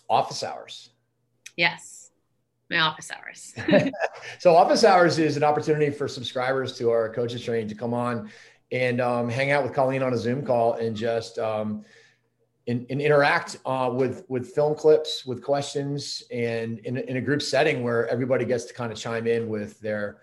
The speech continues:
Speaker 1: it's not so much a webinar as it's just like, it's a meeting and everybody kind of gets to chat about it. And those are really, really fun. Um,
Speaker 2: Yeah.
Speaker 1: and when are you gonna try to get started with those, in the next couple of weeks?
Speaker 2: Yeah, I just finished teaching my leadership class. So I teach one class at Penn Charter, um,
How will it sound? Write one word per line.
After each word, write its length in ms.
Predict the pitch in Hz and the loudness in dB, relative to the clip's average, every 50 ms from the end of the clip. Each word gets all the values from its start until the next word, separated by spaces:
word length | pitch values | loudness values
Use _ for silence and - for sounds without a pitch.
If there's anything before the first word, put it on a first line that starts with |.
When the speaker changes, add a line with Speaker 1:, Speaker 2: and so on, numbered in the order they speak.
| _ _ _ | _ _ _
Speaker 1:
it's 140 | - 120 - | -14 -8 -4
not 160 | 156 147 139 - | -4 -4 -2 -2
so 80 | - | -4
much 180 | 139 135 127 113 | -2 -2 -2 -2
a 40 | 117 | -2
webinar 540 | 104 113 123 123 123 123 123 117 113 110 107 | -2 -2 -2 -2 -2 -2 -2 -2 -2 0 0
as 160 | 107 107 104 | -2 -2 -4
it's 200 | 110 107 107 - | -8 -8 -10 -8
just 280 | - - 113 113 - - | -6 -4 -4 -4 -4 -6
like, 180 | 104 104 104 | -8 -8 -8
it's 240 | 113 110 - - - | -10 -10 -10 -10 -8
a 40 | 123 | -6
meeting 380 | 123 147 151 - 92 95 104 104 | -6 -6 -6 -6 -8 -8 -8 -6
and 100 | 107 110 | -6 -4
everybody 340 | 110 110 107 104 113 107 104 | -4 -4 -4 -4 -4 -4 -4
kind 220 | 104 - 113 110 | -6 -8 -8 -6
of 60 | 107 | -6
gets 160 | 107 107 - - | -6 -6 -8 -8
to 100 | - 110 | -14 -14
chat 260 | - - 104 107 107 | -10 -8 -8 -8 -8
about 260 | 101 98 92 92 92 | -8 -10 -10 -10 -10
it. 120 | 92 92 | -10 -8
And 200 | 98 107 110 107 | -8 -8 -10 -4
those 220 | 113 127 143 143 147 | 0 0 2 4 4
are 80 | 139 | 4
really, 320 | 120 120 123 127 127 123 117 | 2 2 2 2 2 2 2
really 240 | 113 110 104 101 107 | 0 0 -2 -4 -6
fun. 360 | - - 104 95 92 92 - _ _ - - _ _ _ - 101 | -10 -10 -10 -10 -12 -12 -16 _ _ -20 -20 _ _ _ -10 -6
Um, 400 | 104 107 104 101 101 101 107 104 | -4 -4 -4 -4 -6 -8 -6 -2
Speaker 2:
Yeah. 220 | 196 190 180 - 107 - - - | 0 0 0 0 -4 -8 -10 -8
Speaker 1:
and 80 | 110 120 | -2 2
when 120 | 139 160 | 4 4
are 20 | 196 | 6
you 60 | 226 | 6
gonna 140 | 226 220 - | 6 6 6
try 140 | - 170 156 | 6 6 6
to 40 | 151 | 6
get 120 | 160 151 | 6 4
started 220 | - 143 131 127 117 | 4 4 2 2 0
with 80 | 110 | 0
those, 180 | 104 98 95 107 | -2 -4 -4 -6
in 40 | 110 | -8
the 60 | 107 | -8
next 180 | 110 110 - | -8 -6 -6
couple 200 | - 120 107 110 | -6 -6 -4 -4
of 40 | 104 | -6
weeks? 200 | 104 123 143 - - _ _ _ _ _ _ _ _ - | -6 -8 -10 -12 -16 _ _ _ _ _ _ _ _ 0
Speaker 2:
Yeah, 180 | 226 226 214 214 | 2 4 4 4
I 100 | 220 220 | 2 2
just 200 | 220 247 247 - | 0 0 -4 -2
finished 280 | - 247 240 240 233 - | 0 0 0 0 0 -2
teaching 260 | 247 233 233 233 226 | -2 -2 -2 0 0
my 100 | 220 208 | 0 0
leadership 420 | 202 190 190 202 226 - 254 254 - | 0 0 0 -2 -2 -4 -6 -4 0
class. 320 | 269 247 247 262 269 262 | 2 4 4 4 2 0
So 60 | - 208 | -2 -4
I 40 | 196 | -4
teach 240 | 190 214 196 - | -4 -8 -8 -6
one 160 | - 196 190 190 | -6 -6 -6 -2
class 300 | 196 190 190 190 - 202 | -2 -2 -2 -2 -4 -6
at 100 | - - | -8 -6
Penn 140 | 196 196 | -6 -4
Charter, 460 | 185 208 202 202 196 202 202 202 - - - | -2 -2 0 2 4 4 4 4 2 0 0
um, 560 | 185 180 175 175 175 180 175 175 170 165 165 | 2 2 2 2 2 0 -4 -8 -10 -14 -16